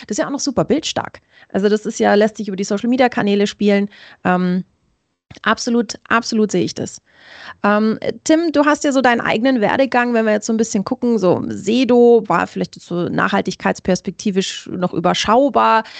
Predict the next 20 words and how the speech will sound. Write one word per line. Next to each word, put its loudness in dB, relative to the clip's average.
AdBlock 0
Plus -4
schon -2
mit -2
einem, -2
sagen 0
wir 0
zumindest 2
einem 2
gewissen 0
sozialen 0
Auftrag, 0
würde -4
ich's -6
jetzt -10
mal 0
nennen, 2
oder, 2
ja, -4
oder -2